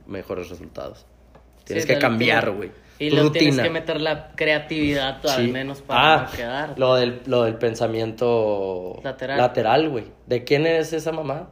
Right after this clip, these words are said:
Speaker 2: Eduard, Eduard Bono.
Speaker 1: Eduard Bono.
Speaker 2: Sí.
Speaker 1: El concepto que, que estudiamos decía, ¿tú lo traes más en el pensamiento o yo?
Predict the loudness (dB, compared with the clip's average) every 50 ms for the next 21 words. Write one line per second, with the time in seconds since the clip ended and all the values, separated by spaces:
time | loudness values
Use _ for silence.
0 | -20 -8 -6 -4 -4 -4 -4 -4 -4 -4 -4 -6 -8 -12 -18 -20 -12 -10 -10 -8
1 | -6 -4 -4 -4 -6 -8 -8 -8 -8 -8 -10 -12 -14 -8 -4 0 2 4 4 4
2 | 4 2 2 2 2 2 -2 -4 -10 -14 -20 -16 -14 -14 -14 -14 -16 -20 -20 _
3 | _ _ _ _ 0 0 0 2 2 0 0 0 2 0 0 0 0 -2 -4 -2
4 | 0 0 -2 -2 -2 -4 -4 -6 -6 -4 -4 -2 0 2 2 2 2 0 -2 -4
5 | -6 -12 -12 -6 -4 -4 -4 -2 -2 0 2 2 2 0 -4 -8 -16 -20 _ _
6 | _ _ _ _ _ _ _ _ _ _ _ _ _ _ _ _ _ _ _ _
7 | -20 _ _ _ _ _ _ _ _ _ -20 _ _ _ -20 _ _ _ _ _
8 | _ _ _ _ _ -6 -2 -2 -2 0 0 0 0 0 0 -2 -2 -2 -4 -4
9 | -4 -4 -4 -4 -6 -6 -6 -6 -6 -6 -6 -6 -6 -6 -6 -6 -6 -6 -6 -4
10 | -4 -6 -6 -8